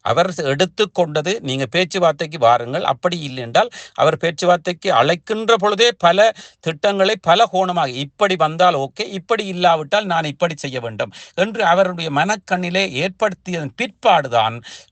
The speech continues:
அனைத்து தடை முகாங்களையும், தடைகளையும் உடனடியாக நீக்கி, எந்தவித, உம், அ, உம், நிர்பந்தங்களும், எந்தவித எச்சரிக்கைகளோ அல்லது எந்தவித, அ,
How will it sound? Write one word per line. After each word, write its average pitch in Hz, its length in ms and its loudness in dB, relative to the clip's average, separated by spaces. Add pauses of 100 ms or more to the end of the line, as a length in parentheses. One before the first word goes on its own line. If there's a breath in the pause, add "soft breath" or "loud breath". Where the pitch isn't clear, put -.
அனைத்து 208 880 -4 (100)
தடை 190 440 -2
முகாங்களையும், 156 840 -2 (360 loud breath)
தடைகளையும் 196 800 0
உடனடியாக 202 800 0
நீக்கி, 143 520 -6 (200 loud breath)
எந்தவித, 202 760 2
உம், 143 360 -4 (380 loud breath)
அ, 117 160 6 (180)
உம், 117 760 -6 (220)
நிர்பந்தங்களும், 196 1120 0
எந்தவித 196 840 2 (240 loud breath)
எச்சரிக்கைகளோ 180 800 0
அல்லது 180 320 0
எந்தவித, 185 580 0 (300 loud breath)
அ, 131 80 0